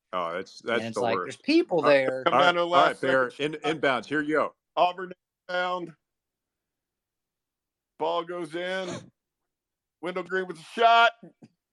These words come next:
Speaker 3: Ah!
Speaker 1: Okay.
Speaker 3: Bruce is going home.
Speaker 1: It's a final now.
Speaker 3: Cry for me, Wendell, you bitch.
Speaker 1: Whoa. Whoa.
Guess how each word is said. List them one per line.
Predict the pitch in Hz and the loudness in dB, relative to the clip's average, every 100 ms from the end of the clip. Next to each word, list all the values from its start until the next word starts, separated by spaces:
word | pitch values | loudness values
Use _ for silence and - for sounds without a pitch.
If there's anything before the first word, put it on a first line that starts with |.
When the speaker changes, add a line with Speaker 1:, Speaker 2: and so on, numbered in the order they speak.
| _ _ _ | _ _ _
Speaker 3:
Ah! | 254 240 220 214 208 208 208 208 208 208 208 208 - _ _ _ _ _ _ _ _ _ _ _ _ _ _ _ _ _ _ 101 | 4 6 6 6 4 2 0 0 0 0 0 -2 -6 _ _ _ _ _ _ _ _ _ _ _ _ _ _ _ _ _ _ -20
Speaker 1:
Okay. | 107 98 98 _ 117 | -14 -14 -14 _ _
Speaker 3:
Bruce | 165 185 175 | -4 -4 -10
is | 156 | -8
going | 175 175 175 | -2 -2 -2
home. | 165 160 143 131 127 - _ _ _ _ | -4 -2 -4 -6 -10 -16 _ _ _ _
Speaker 1:
It's | - - | -2 0
a | - | -2
final | - 170 156 131 | 0 0 0 -6
now. | 113 98 - _ - | -10 -10 -14 _ 2
Speaker 3:
Cry | 170 185 - | 4 4 2
for | 160 | -4
me, | 151 | -6
Wendell, | 143 151 156 170 | -4 -6 -6 -8
you | 147 117 _ _ | -10 -14 _ _
bitch. | 254 285 | 0 2
Speaker 1:
Whoa. | 254 220 175 147 131 107 92 78 - _ _ _ _ _ _ _ _ | 2 -2 -4 -6 -6 -8 -10 -14 -20 _ _ _ _ _ _ _ _
Whoa. | 135 120 92 143 - | -6 -4 -6 -10 -20